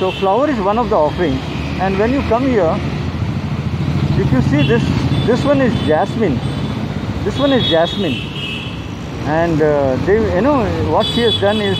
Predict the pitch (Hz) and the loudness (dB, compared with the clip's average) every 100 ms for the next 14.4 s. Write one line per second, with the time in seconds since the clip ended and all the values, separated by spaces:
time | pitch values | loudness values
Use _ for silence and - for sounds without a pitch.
0 | - 180 160 156 151 185 262 214 156 175 | 0 0 2 2 0 -2 0 0 0 2
1 | 214 208 196 196 170 156 143 139 143 151 | 2 0 0 0 0 0 -2 -4 -4 -4
2 | 165 165 190 156 165 175 - 156 156 156 | -2 0 0 0 -2 -4 0 -2 -2 -2
3 | 170 170 156 139 147 156 151 131 135 135 | -2 0 -2 0 0 0 0 0 -2 -2
4 | - - - - - - 135 139 - - | -4 -4 -4 -4 -4 -2 0 2 2 0
5 | 160 - - 156 156 202 180 185 214 220 | 0 0 0 0 2 2 4 2 2 2
6 | 185 202 180 160 147 139 131 117 110 - | 2 2 2 2 2 2 0 0 -2 -2
7 | 143 147 175 170 160 139 143 - - - | 0 0 0 -2 0 0 0 -4 -2 0
8 | - - 147 147 156 165 147 151 196 208 | 0 0 -2 0 0 0 0 0 0 0
9 | 196 180 160 196 - - - - - - | 0 0 0 0 -4 -4 -4 -2 -2 -2
10 | - - - - 165 175 165 208 202 269 | 0 0 0 0 0 0 2 2 2 2
11 | 226 139 143 180 220 240 190 202 196 208 | 2 2 2 2 0 0 0 0 0 2
12 | 170 165 160 233 208 208 196 196 190 165 | 2 2 2 0 -2 -4 -4 -2 0 0
13 | 147 123 120 104 180 175 185 156 139 135 | 0 -2 -4 -6 -4 0 2 4 4 2
14 | 131 131 233 | 2 2 0